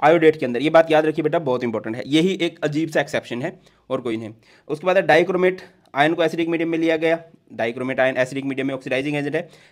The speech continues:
एफ़ ई टू पॉजिटिव को कन्वर्ट कर देगा एफ़ ई थ्री पॉजिटिव के अंदर। वेरी नाइस, यहाँ पर क्या आ जाएगा? एफ़ ई थ्री पॉजिटिव आ जाएगा।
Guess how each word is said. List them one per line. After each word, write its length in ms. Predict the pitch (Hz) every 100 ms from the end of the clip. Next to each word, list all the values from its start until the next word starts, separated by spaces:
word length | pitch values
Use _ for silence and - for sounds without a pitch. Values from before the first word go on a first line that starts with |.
| -
एफ़ 180 | 131 -
ई 20 |
टू 80 | 160
पॉजिटिव 280 | 156 151
को 60 | 151
कन्वर्ट 300 | 151 151 151
कर 80 | 143
देगा 240 | 139 160 - _ _ _ -
एफ़ 220 | 135 175
ई 60 | 196 - -
थ्री 140 | 156
पॉजिटिव 300 | 151 151 156
के 60 | 151
अंदर। 160 | 147
वेरी 180 | 139 135
नाइस, 320 | 139 156 - - _ _ _ _ _ _ _ _ _ _ _ _ _ _ _ _ _ _ _ _ _ _
यहाँ 180 | 135 135
पर 140 | 135
क्या 120 | 139 139
आ 40 |
जाएगा? 340 | 135 139 185 - _ _ 131
एफ़ 220 | 135 170
ई 120 | 202 - _ _ _
थ्री 140 | 151 147
पॉजिटिव 360 | 123 120 113
आ 40 | 92
जाएगा। 340 | - - -